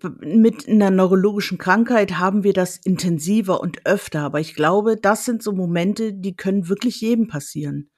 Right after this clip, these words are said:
Es ist wirklich tatsächlich so, wie du gehst in die Küche und weißt in der Küche nicht mehr, warum du in die Küche gegangen bist. Es ist ja das Gleiche in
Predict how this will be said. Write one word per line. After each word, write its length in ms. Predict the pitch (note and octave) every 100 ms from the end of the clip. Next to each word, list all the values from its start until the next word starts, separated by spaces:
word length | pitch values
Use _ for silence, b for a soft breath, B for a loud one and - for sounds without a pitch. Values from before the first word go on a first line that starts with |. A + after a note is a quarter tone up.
| _ _ _
Es 100 | -
ist 280 | G3 - F3+
wirklich 340 | C4 D4+ B3+ -
tatsächlich 460 | G3 G#3 G#3 G#3
so, 300 | G#3 G#3 G3
wie 380 | F#3+ A#3 C4 C4+ B B B B
du 80 | F#3
gehst 360 | A3 A#3 B3
in 140 | - A3
die 100 | G#3
Küche 380 | - C4+ C4+ F#3+
und 180 | G3
weißt 300 | D#3+ G3 A3+
in 60 | A3
der 80 | G3+
Küche 300 | - A3 G#3+
nicht 180 | F#3+ F3+
mehr, 200 | F#3+ F3
warum 420 | F3+ - G3+ A3
du 60 | A3+
in 100 | G#3+
die 60 | G3+
Küche 280 | - E3+ C#3+
gegangen 400 | C#3+ C3+ C3+ C#3
bist. 220 | C#3+ -
Es 120 | F#3
ist 160 | G3+ -
ja 100 | G#3
das 200 | F#3 -
Gleiche 460 | F3+ F3 F3+ -
in 540 | F#3 - E3 E3 D#3